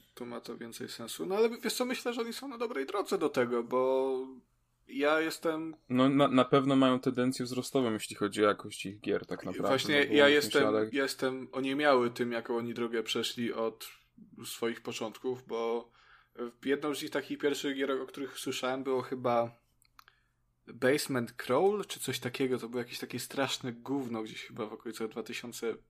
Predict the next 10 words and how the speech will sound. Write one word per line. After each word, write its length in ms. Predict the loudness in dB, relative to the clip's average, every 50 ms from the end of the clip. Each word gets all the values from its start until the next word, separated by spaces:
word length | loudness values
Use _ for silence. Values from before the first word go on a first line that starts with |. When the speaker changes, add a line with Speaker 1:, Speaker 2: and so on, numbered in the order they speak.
| _ _ _ -16
Speaker 1:
dziesiątego, 520 | -14 -12 -12 -12 -10 -6 -6 -4 -2 -2
jedenastego. 840 | -2 -2 -2 -4 -8 -10 -10 -10 -8 -6 -6 -4 -2 -2 -4 -4 -6 -10 -16 -20 -20 -18 -18 -18 -18 -18 -18 -20 -20 _ _
To 200 | 0 2 2 0 0 -8 _ _ 2
potężne 580 | 4 6 8 10 10 10 8 6 2 2 2
baty 280 | 4 4 2 2 0 -2
zebrało 440 | -2 0 0 2 4 4 6 4 4
od 100 | 2 0
prasy, 480 | 0 0 0 0 0 -2 -2 -2 -2
a 60 | -2
potem, 500 | -4 -4 -4 -4 -2 -2 -2 -2 -4 -10